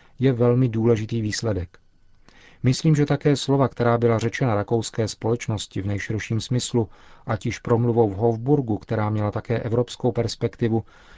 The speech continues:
tak zejména na setkání s voluntariátem v neděli večer přinesly plody. Ve velkém sále vídeňského koncertního domu bylo cítit hluboké souznění, ba dojetí těch, kteří mluvili,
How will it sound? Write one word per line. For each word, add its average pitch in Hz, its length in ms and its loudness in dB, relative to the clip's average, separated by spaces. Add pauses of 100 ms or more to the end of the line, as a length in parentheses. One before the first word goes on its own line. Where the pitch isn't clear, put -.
(140)
tak 104 180 -2
zejména 135 420 4
na 123 100 2
setkání 131 580 0
s - 100 -10
voluntariátem 110 800 0
v 98 60 -4
neděli 110 280 2
večer 117 440 0 (240)
přinesly 120 480 0
plody. 98 320 -4 (520)
Ve 117 80 4
velkém 123 380 4
sále 147 400 2
vídeňského 110 680 -2
koncertního 113 680 0
domu 113 320 2 (200)
bylo 127 200 4
cítit 143 400 0
hluboké 135 540 2
souznění, 120 720 0 (120)
ba 107 180 0
dojetí 110 480 -2
těch, 123 260 -2
kteří 110 340 -4
mluvili, 120 420 2